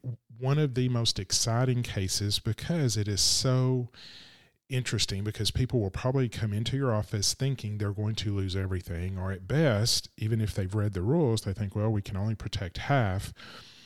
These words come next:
Or some attorney told us we need to get a divorce,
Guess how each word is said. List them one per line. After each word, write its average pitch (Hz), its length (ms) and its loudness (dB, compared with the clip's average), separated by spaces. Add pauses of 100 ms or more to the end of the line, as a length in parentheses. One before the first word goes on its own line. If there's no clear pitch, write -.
(460)
Or 110 560 2 (280)
some 131 280 4
attorney 117 460 2 (140)
told 117 240 0
us 107 160 0
we 110 80 -2
need 104 180 -2
to 95 400 0 (160)
get 107 140 2
a 98 40 0
divorce, 92 680 -4